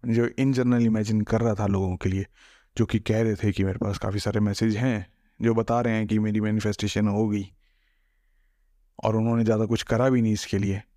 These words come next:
तो उनको मैं बता दूं कि ये चीज़ मैं अब बंद कर रहा हूँ। In general वाली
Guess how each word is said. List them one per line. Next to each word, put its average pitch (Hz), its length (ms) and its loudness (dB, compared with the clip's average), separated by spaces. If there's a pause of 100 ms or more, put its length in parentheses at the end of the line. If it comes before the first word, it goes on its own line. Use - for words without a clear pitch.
(2000)
तो - 80 -4
उनको 127 300 0
मैं 127 120 0
बता 104 200 -2
दूं 131 140 -2
कि 139 140 -2
ये 123 280 0
चीज़ 120 260 0
मैं 120 80 2
अब 120 120 -2
बंद 117 220 0
कर 208 160 -2
रहा 202 100 -6
हूँ। - 60 -6 (3250)
In 135 160 4
general 131 340 0
वाली 127 340 -2